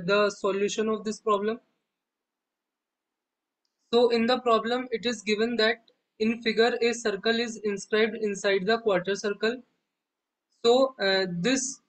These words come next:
O, B and A point made one quarter circle, and inside this we are inscribing this, uh, circle, and the radius of the quarter circle means the point O A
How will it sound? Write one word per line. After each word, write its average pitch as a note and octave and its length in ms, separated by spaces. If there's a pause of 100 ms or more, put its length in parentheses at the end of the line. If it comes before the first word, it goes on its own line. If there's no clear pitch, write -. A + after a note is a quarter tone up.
O, B3+ 440 (540)
B B3 380 (120)
and A3+ 300 (140)
A A#3 240
point A3 500 (960)
made A3+ 440
one G#3+ 300
quarter G3+ 380
circle, A#3+ 440 (220)
and A3+ 300
inside A3+ 600
this A#3+ 360
we G#3+ 180
are A#3+ 220 (100)
inscribing G#3 680
this, - 360 (120)
uh, F3+ 240
circle, F#3 500 (840)
and A3 240
the B3+ 140
radius A3+ 420
of A#3 140
the C4+ 120
quarter G#3+ 340
circle G#3+ 400 (120)
means A3 400
the A#3 240 (100)
point A#3 460 (240)
O A#3 400 (240)
A A3+ 320